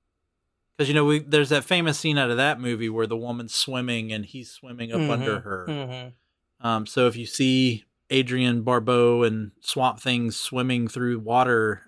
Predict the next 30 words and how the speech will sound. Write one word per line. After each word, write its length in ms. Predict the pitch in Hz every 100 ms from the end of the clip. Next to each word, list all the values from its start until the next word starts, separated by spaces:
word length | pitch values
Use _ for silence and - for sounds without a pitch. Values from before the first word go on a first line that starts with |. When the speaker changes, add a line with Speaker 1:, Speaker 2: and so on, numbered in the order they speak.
| -
Speaker 1:
I 60 | 113
just, 320 | 120 - _ _ _
I 80 | 113
don't 100 | 117
know. 140 | 117 107
Speaker 2:
Yeah. 240 | 151 127 117 _ _ _ _ _ -
Speaker 1:
Kinda 140 | 131
seems 280 | 120 135 120
like 240 | 123 120 113
it 120 | 120
would 160 | 123
be 100 | 117
the 120 | 117 113
same. 420 | 120 113 113 110 _ -
Speaker 2:
Yeah. 260 | 139 113 117 _ _ _ _ _ -
Speaker 1:
And 120 | 151
then 140 | 175 170
was, 380 | 165 151 - -
was 320 | 147 139 -
his, 520 | 147 165 156 139 -
was 180 | - 135
Arcane's, 920 | 127 147 147 156 151 156 151 147 - - _ _ _ _ _ _ -
uh, 480 | 131 123 117 110 104
wolf, 840 | 98 101 110 139 143 - - - -
Speaker 2:
<laughs> 40 |
Speaker 1:
werewolf, 720 | 196 131 147 139 143 151 - 165
pig, 540 | - 151 151 143 135 123 - - _
whatever 400 | 131 147 143 127
he 120 | 143
was, 580 | 143 147 143 143 135